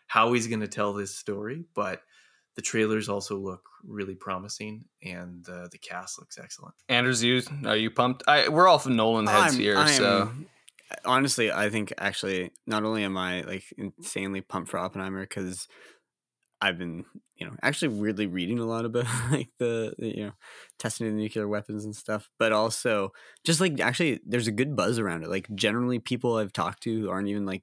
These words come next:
Speaker 3: big movie people, the trailer seems to have made a big impression on them, and I think it might could be a sleeper hit, weirdly, in, in a lot of ways. But,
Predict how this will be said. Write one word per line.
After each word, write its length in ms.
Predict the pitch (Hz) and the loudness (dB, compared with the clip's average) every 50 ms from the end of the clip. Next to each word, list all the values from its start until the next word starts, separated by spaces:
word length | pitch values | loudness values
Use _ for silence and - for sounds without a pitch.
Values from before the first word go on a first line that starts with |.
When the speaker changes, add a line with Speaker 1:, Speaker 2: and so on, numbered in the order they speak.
| - 87 | -10 -10
Speaker 3:
big 220 | 87 - 90 80 - | -8 -6 -6 -6 -6
movie 340 | 92 92 95 92 98 101 104 | -6 -6 -6 -6 -6 -8 -6
people, 300 | - 123 113 - 131 113 | -6 -6 -4 -4 -4 -4
the 80 | 104 | -4
trailer 340 | - - - 98 98 104 110 | -4 -2 0 0 0 0 0
seems 240 | - - 110 107 107 | -2 -2 -4 -4 -4
to 60 | 110 | -4
have 80 | 98 101 | -4 -4
made 140 | 92 95 | -4 -4
a 40 | 92 | -2
big 160 | 90 95 95 | -4 -4 -4
impression 440 | 98 90 - - 87 95 - - 104 | -4 -6 -6 -6 -8 -8 -6 -8 -8
on 140 | 98 101 107 | -6 -6 -4
them, 200 | 110 110 113 104 | -4 -4 -4 -4
and 180 | 90 87 87 - _ _ - - - - _ | -4 -6 -6 -8 _ _ -20 -20 -20 -8 _
I 80 | - 123 | 0 0
think 120 | 165 170 | 2 2
it 40 | 165 | 2
might 160 | 131 120 165 - | 2 0 0 0
could 160 | 135 120 107 | -2 -2 0
be 140 | 104 101 98 | 0 0 -2
a 40 | |
sleeper 320 | - - - 107 - - 76 - | -2 -4 -6 -6 -6 -8 -10 -4
hit, 220 | - 127 131 - - _ - | 0 2 2 2 0 _ -8
weirdly, 520 | 95 95 92 95 90 82 76 - 127 - _ - - - - _ _ _ _ _ | -6 -4 -4 -4 -4 -6 -8 -10 -12 -12 _ -20 -20 -20 -20 _ _ _ _ _
in, 220 | - 95 95 87 - | -10 -8 -8 -8 -6
in 160 | - 98 95 | -6 -6 -4
a 80 | 90 | -4
lot 140 | 87 85 85 | -4 -4 -2
of 60 | 87 | -2
ways. 160 | 92 87 85 - | -2 -2 -2 -4
But, 260 | - 127 127 110 | -4 -4 -6 -6